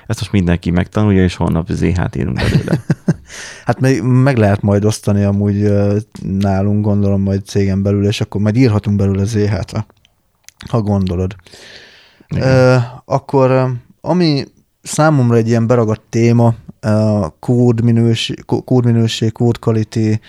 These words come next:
Speaker 2: ö, kódkomplexitás, stb.
Speaker 1: Mhm.
Speaker 2: Volt délután egy, ö, ezzel kapcsolatos előadás. Ö, egyébként én azóta meg is néztem a, a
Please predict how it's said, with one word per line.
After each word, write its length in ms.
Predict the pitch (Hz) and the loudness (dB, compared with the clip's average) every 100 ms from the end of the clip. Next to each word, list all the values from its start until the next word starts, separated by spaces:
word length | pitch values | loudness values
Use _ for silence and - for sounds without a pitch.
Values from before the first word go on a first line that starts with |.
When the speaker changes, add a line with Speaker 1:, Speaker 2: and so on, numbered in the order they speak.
| - _ | -20 _
Speaker 2:
ö, 540 | - 110 107 107 104 104 - | -6 0 2 2 0 -2 -4
kódkomplexitás, 1160 | - 120 - 113 110 113 - - 107 110 - - | -2 -2 0 -4 -2 -4 -4 -4 -2 -2 -4 -12
stb. 460 | - 123 165 160 156 | -8 -4 -2 -2 0
Speaker 1:
Mhm. 300 | 151 101 107 117 - | 0 2 0 0 -6
Speaker 2:
Volt 380 | - 120 127 113 | -4 0 2 4
délután 360 | 113 110 110 | 2 2 0
egy, 220 | 104 101 110 | 0 0 0
ö, 120 | 107 | 0
ezzel 320 | 113 107 104 | 0 0 0
kapcsolatos 500 | 107 - 101 - - | -2 -6 -8 -4 0
előadás. 580 | 131 147 120 110 110 - - - _ | 2 2 2 2 0 -4 -18 -20 _
Ö, 440 | - 110 107 107 107 104 - _ _ _ - | -2 2 4 4 2 0 -6 _ _ _ -4
egyébként 320 | 123 117 117 | -2 2 2
én 80 | 113 | 2
azóta 280 | 113 107 110 | 2 2 2
meg 120 | 110 | 2
is 100 | 101 | 0
néztem 400 | 110 104 113 107 | -2 0 0 0
a, 280 | 104 107 107 | 0 0 -2
a 540 | - 107 104 104 104 | -4 -2 -2 -2 -4